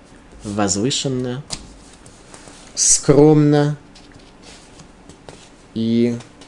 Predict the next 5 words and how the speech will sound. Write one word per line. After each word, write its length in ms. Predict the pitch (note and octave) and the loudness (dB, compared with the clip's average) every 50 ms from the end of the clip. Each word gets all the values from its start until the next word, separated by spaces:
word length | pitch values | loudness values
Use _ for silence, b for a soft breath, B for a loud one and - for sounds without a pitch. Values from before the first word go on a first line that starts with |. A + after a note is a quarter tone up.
| - - - - - - - - - - - | -20 -20 -20 -20 -20 -20 -20 -20 -20 -18 -10
сдержанно, 1080 | A#2 - - A2 A2+ B2+ C#3+ D3 C#3+ C#3+ B2 B2+ C3 B2+ B2 B2 A#2+ A#2 A2+ A#2 A#2 A2+ - - - - - - - - - - _ - - - - - - - - - - - - - | -6 -6 -6 -6 0 4 4 4 4 4 0 -2 -2 -2 0 0 0 0 -2 -4 -8 -12 -18 -20 -20 -20 -20 -20 -20 -20 -20 -20 _ -20 -20 -20 -20 -20 -20 -20 -20 -20 -20 -20 -14 -4
так, 240 | - C3+ D#3 - - | -2 -2 -2 -2 -2
как 320 | - D3 C3+ - - - | -4 -4 -4 -4 -6 -6
надлежит 560 | C3 B2+ G#2+ G2+ G#2+ G#2 G2+ G2 A2 - - | -6 -4 -4 -2 -2 -2 -2 -2 -4 -6 -2
выглядеть 540 | A#2+ A#2+ A#2 A2+ A2 G#2+ G2+ G#2+ G2 - - | -2 -2 -2 -2 -4 -6 -6 -8 -8 -8 -14